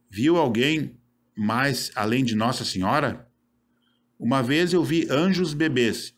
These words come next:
e vi Jesus bebê nos braços de Nossa Senhora no Natal. Vi também minha mãe no paraíso por cinco vezes. Como você se sentiu quando viu sua mãe?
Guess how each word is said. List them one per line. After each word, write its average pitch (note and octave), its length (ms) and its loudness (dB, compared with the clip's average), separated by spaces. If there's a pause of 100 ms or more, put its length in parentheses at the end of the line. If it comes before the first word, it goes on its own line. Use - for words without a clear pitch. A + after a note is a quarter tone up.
e A#2 80 0
vi B2+ 180 0
Jesus D#3 440 2
bebê D#3 380 2
nos E3+ 180 0
braços C#3+ 440 0
de C3+ 80 -2
Nossa A#2 280 0
Senhora C3+ 420 0
no D3 80 0
Natal. D3 640 0 (340)
Vi A#2 140 -2
também D3 380 2
minha D3+ 220 2
mãe C#3+ 260 2
no D3+ 80 0
paraíso C#3 520 2
por C#3+ 240 -2
cinco G3 380 0
vezes. A#2+ 600 -2 (1700)
Como F#3+ 240 0
você F3+ 320 0
se - 160 -2
sentiu D#3+ 420 2
quando D3+ 300 0
viu E3 400 0 (360)
sua E3+ 340 0
mãe? G#2 340 0